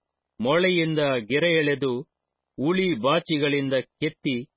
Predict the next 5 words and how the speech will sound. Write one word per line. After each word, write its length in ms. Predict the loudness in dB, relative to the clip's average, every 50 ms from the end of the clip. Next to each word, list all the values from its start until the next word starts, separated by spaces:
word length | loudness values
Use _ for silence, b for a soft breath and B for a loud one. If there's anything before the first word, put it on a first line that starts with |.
| _ _ _ _ _ _ _ _ _ _ _ 0
ಕೈವಾರದಿಂದ 800 | 2 2 2 2 2 2 2 2 4 2 2 2 0 0 -2 0 0
ಗುರುತಿಸಿ, 800 | 0 -2 0 -2 -2 -2 -2 -2 -4 -6 -4 -4 -4 -4 -4 -6 _ _ _ _ _ _ _ _ _ _ 0 0
ಅದು 360 | 0 2 2 0 0 -2 -6 _ _ _ _ _ -8
ಮನೆಯಲ್ಲಿ 720 | -4 -2 0 2 2 2 2 2 2 2 2 0 0 0 0
ವಾಸಿಸತಕ್ಕದ್ದಾಗಲೆಂದು 2000 | -2 -2 -2 0 0 0 -2 -4 -8 -4 -2 -4 -2 -2 -4 -6 -6 _ -4 -2 -2 -2 -2 -2 0 0 2 0 0 0 0 0 0 0 0 -2 -2 -4 -6